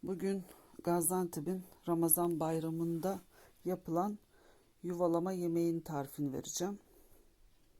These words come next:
Bir buçuk su bardağı pirinci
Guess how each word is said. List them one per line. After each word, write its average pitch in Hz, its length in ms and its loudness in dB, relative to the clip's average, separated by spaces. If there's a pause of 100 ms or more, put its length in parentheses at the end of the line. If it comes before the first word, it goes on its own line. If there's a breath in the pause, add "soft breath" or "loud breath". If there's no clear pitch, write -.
(3250 soft breath)
Bir 226 180 2
buçuk - 300 -6
su - 200 0
bardağı 170 600 0
pirinci 190 580 -2